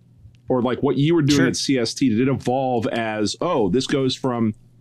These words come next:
Speaker 1: we're at a game with Xavier with a thousand people," to,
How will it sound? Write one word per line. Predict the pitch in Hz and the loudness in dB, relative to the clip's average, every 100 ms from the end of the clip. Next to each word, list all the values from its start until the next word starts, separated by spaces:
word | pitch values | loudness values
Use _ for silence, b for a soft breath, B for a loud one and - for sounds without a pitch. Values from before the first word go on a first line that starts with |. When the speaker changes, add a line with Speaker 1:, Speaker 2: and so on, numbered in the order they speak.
| _ | _
Speaker 1:
we're | 110 123 | 0 0
at | 123 | 0
a | 120 | -2
game | 90 127 123 120 | 0 0 2 2
with | 113 | 2
Xavier | 87 117 120 117 | 0 -2 0 0
with | 110 | 0
a | 104 | -2
thousand | 120 113 117 113 | -2 -2 -2 -2
people," | - 113 - 101 | 0 -2 0 -2
to, | - 101 | 2 2